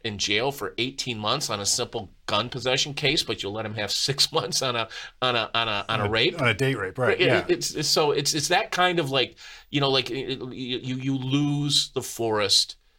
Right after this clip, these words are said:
Speaker 1: through the individual trees. And you get that righteous indignation, like, you know,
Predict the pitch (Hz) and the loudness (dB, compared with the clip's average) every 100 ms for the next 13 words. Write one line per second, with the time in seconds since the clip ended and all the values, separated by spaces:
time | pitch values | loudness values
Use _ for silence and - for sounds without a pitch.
0 | - - _ _ - 110 98 95 92 85 | -20 -20 _ _ -10 -6 -4 -4 -6 -8
1 | 80 80 - - - - - - 107 113 | -10 -10 -10 -12 -8 -4 -4 -2 -4 -4
2 | 113 123 120 92 113 117 110 107 107 98 | -4 0 0 0 -2 -2 -2 -4 -4 -6
3 | 98 101 101 - 101 95 90 - 98 82 | -6 -4 -2 -4 -4 -6 -4 -4 -4 -6